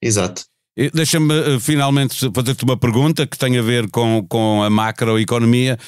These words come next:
Speaker 2: O que também parece evidente é que esta escalada de preços na energia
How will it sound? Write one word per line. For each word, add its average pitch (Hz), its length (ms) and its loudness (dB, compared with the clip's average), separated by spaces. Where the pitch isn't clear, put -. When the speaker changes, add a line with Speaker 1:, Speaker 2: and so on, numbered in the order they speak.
Speaker 2:
O 123 100 -2
que - 80 -12
também 123 240 0
parece 123 320 -2
evidente 131 440 2
é 131 60 -4
que - 100 -4
esta 110 200 -2
escalada 104 440 -2
de 95 80 -2
preços 107 320 -2
na 117 100 4
energia 117 500 0